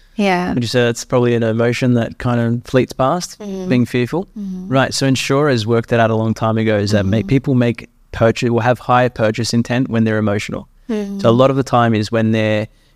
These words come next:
Speaker 2: emotionally connected to what it is that they're
Speaker 1: Mm,
Speaker 2: buying,
Speaker 1: for sure.
Speaker 2: they have higher purchase intent.
Speaker 1: Yeah, hundred percent. That's like the whole, um, sales pitch is that you wanna get your,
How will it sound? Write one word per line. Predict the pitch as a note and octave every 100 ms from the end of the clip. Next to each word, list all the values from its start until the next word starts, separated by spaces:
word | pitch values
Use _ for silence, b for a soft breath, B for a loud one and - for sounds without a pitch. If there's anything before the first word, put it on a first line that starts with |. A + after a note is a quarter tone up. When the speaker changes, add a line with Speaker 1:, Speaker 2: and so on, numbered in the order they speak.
| -
Speaker 2:
emotionally | A#2 A#2 A#2 B2+ B2
connected | A#2 G#2+ G#2+ - A2+
to | -
what | G#2+ G#2+ G#2+
it | G#2+
is | G#2+ G#2+
that | A2+ G#3
they're | G2+
Speaker 1:
Mm, | F#2+
Speaker 2:
buying, | G#2 G#2+ D#3+
Speaker 1:
for |
sure. | - E3+ D#3+ F3+ _ _ _ -
Speaker 2:
they | B2
have | A#2
higher | A2+ A2 G#2+
purchase | A2 G#2 A2 G#2
intent. | G2+ G2+ - - B B B B B
Speaker 1:
Yeah, | C4 A#3 F3 - -
hundred | - G3+ G3+
percent. | - G3 -
That's | F#3 -
like | F#3+ -
the | F3+
whole, | F3 F3 E3+
um, | E3+ E3 E3 E3 F3 - - -
sales | - F3 E3+ -
pitch | - - -
is | E3
that | E3+
you | F3
wanna | F3 E3+ E3+ -
get | E3+ -
your, | E3+ E3